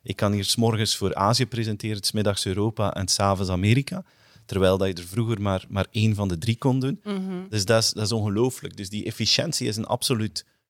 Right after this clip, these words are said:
Speaker 1: voordeel nu en dat heeft ook een positieve impact naar het gezin, hè. Ik ben veel meer thuis, ik
Speaker 2: Ja.
Speaker 1: ben elke ochtend thuis, ik ben elke avond thuis.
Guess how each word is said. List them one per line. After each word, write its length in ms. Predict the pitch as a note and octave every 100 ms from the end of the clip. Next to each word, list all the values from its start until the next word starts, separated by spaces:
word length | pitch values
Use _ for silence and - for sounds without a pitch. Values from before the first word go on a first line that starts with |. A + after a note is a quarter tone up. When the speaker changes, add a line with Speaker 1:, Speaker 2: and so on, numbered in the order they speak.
| _
Speaker 1:
voordeel 640 | D#2+ G2+ A#2 A#2 G2+ F#2+ F#2+
nu 240 | B2 D3+
en 160 | - G2
dat 140 | F2+
heeft 220 | F2+ -
ook 140 | F#2 D2+
een 140 | D#2+
positieve 440 | G2+ F#2 F2 E2+
impact 400 | - F#2 F#2+ F#2
naar 160 | F#2+ E2+
het 140 | E2
gezin, 440 | - E2 A#2 D3+ E3
hè. 160 | A#2+
Ik 100 | B2+
ben 220 | G2 F#2 F2
veel 200 | F#2 F#2+
meer 260 | F#2+ -
thuis, 360 | B2 B2+ B2+ -
ik 80 | C#3+
Speaker 2:
Ja. 280 | A#3 C4+
Speaker 1:
ben 220 | E3 F2+ -
elke 320 | G#2+ G2+ -
ochtend 380 | D3+ - D3 -
thuis, 240 | C3+ C#3
ik 100 | G2+
ben 140 | G2
elke 380 | - G2+ G2+ -
avond 520 | G2 A2+ B2+ B2+ - -
thuis. 340 | A2+ B2 -